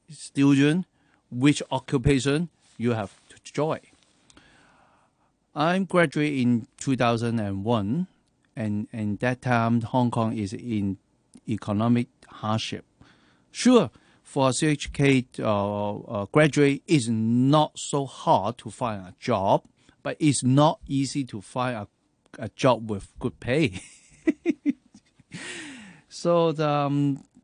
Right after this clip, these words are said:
I, I remember I have, uh, uh, some, some, uh, some opportunity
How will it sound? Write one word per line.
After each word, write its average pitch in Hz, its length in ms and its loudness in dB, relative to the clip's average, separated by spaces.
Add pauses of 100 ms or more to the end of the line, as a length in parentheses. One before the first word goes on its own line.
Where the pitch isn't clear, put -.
I, 226 200 4
I 233 160 0
remember 185 500 4
I 156 540 0
have, 135 420 -2
uh, 123 520 -2
uh, 110 520 -6
some, 147 500 0
some, 127 540 -6 (120)
uh, 104 840 -6
some 151 240 0
opportunity 143 880 4